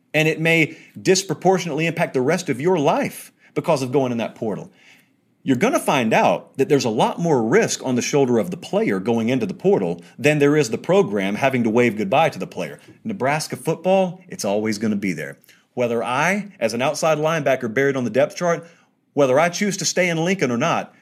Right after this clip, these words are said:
Nebraska is gonna suit up. They're gonna field a team this coming fall. I may go into that portal and never be heard from again.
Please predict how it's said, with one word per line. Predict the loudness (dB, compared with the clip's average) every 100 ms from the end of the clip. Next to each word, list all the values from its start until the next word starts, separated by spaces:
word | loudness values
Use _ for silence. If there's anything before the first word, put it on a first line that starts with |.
| _
Nebraska | -2 2 4 2 0
is | -2
gonna | 0 0
suit | 0 2 4
up. | 4 2
They're | 0
gonna | 0
field | 2 2 2
a |
team | 2 2 2
this | 0
coming | -2 -2 0
fall. | 4 4 2 -4 _ _ _ _ _ _ _ -6
I | -2
may | 0 0
go | 0
into | 0
that | -4 -6
portal | -4 -4 -4
and | -4 0
never | 0 0
be | -2
heard | -2 -4
from | -4 -4
again. | -2 -2 -4